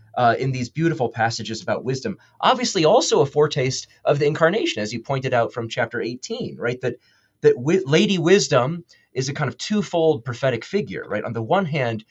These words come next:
she prophesies the coming of wisdom incarnate, the Lord Jesus.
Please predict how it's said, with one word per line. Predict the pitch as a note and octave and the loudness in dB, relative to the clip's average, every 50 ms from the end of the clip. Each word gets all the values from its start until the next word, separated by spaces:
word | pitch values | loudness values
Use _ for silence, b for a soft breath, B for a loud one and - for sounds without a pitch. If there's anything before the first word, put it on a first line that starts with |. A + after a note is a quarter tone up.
| b b b b | b b b b
she | _ - - C#3+ C#3 | _ -8 -6 -6 -6
prophesies | - - - - C3 C3 D3+ F3+ F#3+ - - - C3+ A2 A2+ G#2+ | -6 -8 -2 2 4 4 4 4 2 -2 -4 -2 0 0 -2 -2
the | - - | -6 -8
coming | - - C3+ C3 A#2+ | -6 -4 -4 -4 -4
of | A2 F2 F#2+ | -4 -6 -2
wisdom | G#2 B2+ C#3 B2+ B2 A2 | -2 -2 0 0 -2 -6
incarnate, | G2+ F#2 - - D#3+ F3 B2 G2+ F#2+ A2 - _ _ _ | -8 -8 -6 -2 0 0 0 0 -2 -6 -8 _ _ _
the | G2+ | -10
Lord | G2+ G#2+ G#2+ G2 | -6 -6 -4 -4
Jesus. | - B2+ D3+ E3+ - - F#2 G2 A2 - - - | -4 -6 -6 -6 -6 -6 -6 -6 -6 -8 -10 -10